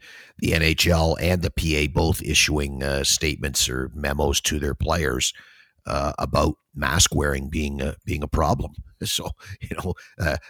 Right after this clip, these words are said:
it's, it's causing problems in Vancouver with the Canucks. So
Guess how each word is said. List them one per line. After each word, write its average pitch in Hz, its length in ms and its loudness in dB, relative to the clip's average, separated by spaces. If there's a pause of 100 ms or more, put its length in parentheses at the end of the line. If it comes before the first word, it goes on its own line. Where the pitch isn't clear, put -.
(140)
it's, - 320 -2
it's 85 160 -2
causing 95 340 4
problems 98 340 4
in 95 120 4
Vancouver 104 560 6
with 73 100 0
the - 80 0
Canucks. 110 480 4 (460)
So - 300 -8